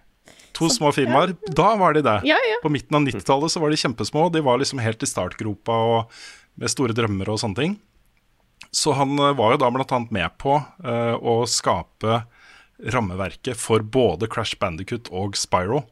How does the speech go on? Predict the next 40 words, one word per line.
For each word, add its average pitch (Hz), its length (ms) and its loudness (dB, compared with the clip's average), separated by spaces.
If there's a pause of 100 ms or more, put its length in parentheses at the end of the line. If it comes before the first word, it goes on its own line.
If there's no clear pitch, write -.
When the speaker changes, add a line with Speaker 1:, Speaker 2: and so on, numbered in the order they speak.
(580)
Speaker 1:
mens 113 300 -2
da 110 160 0
de 113 140 -2
to 117 120 -8
selskapene 104 640 -4
var 101 180 0
helt, 98 400 -6 (200)
eh, 104 200 -8
uavhengige 90 560 -6
selskaper 92 560 -8
utenfor 98 560 -10
Sony. 110 320 -4 (600)
Eh, 107 220 -6
så - 140 -8
ble 104 120 -4
jo 101 80 -2
de 104 160 -4
etter 101 180 -6
hvert, - 300 -6
eh, 101 500 -2 (220)
om 113 80 -8
ikke 113 260 -6
kjøpt - 240 -6
helt 92 220 -6
opp, - 140 -4
også 127 200 -6
det 104 120 -4
ble 104 180 0
jo 101 120 -4
det, 95 220 -8
det 98 140 -4
som 110 120 -10
kalles 95 260 -6
andrepartsutviklere, 101 1120 -4 (180)
eid 113 220 0
av 117 100 0
Sony, 113 380 -2
men 117 160 -2
opererer 95 440 -4
som 98 280 -8